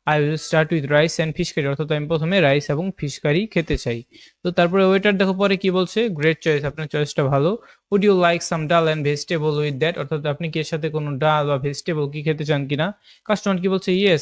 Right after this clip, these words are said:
I will have both dal and vegetable," আমি কি ডাল এবং ভেজিটেবলও নিতে চাই। তো এটার দেখো কি বলছে, of course, অবশ্যই, "Would you like something to drink?" অর্থাৎ আপনি কি কিছু পান করতে চান? তো কাস্টমার দেখো তখন কি বলছে, "Yes, I will have a glass of fresh juice," আমি একটা ফ্রেশ জুস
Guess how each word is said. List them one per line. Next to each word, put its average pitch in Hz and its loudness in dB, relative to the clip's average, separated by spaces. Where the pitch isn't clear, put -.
I 160 2
will 160 0
have 151 0
both 151 2
dal 156 4
and 147 0
vegetable," 143 -4
আমি 139 -4
কি 170 -8
ডাল 156 0
এবং 143 -2
ভেজিটেবলও 147 -2
নিতে 175 -6
চাই। 127 -4
তো - -14
এটার 196 2
দেখো 196 4
কি 190 -2
বলছে, 202 -2
of 165 0
course, 160 -4
অবশ্যই, 165 -2
"Would 185 0
you 180 2
like 160 2
something 160 -2
to 170 -4
drink?" 170 0
অর্থাৎ 147 -2
আপনি 156 -2
কি 160 -6
কিছু 165 -4
পান 170 2
করতে 190 -2
চান? 165 -2
তো - -8
কাস্টমার 170 -4
দেখো 165 -2
তখন 170 -2
কি 170 -4
বলছে, 175 -4
"Yes, 170 0
I 160 2
will 160 2
have 156 -2
a 156 0
glass 143 -2
of 190 -4
fresh 165 -2
juice," 147 -8
আমি 143 -4
একটা 165 -4
ফ্রেশ 147 0
জুস 175 -2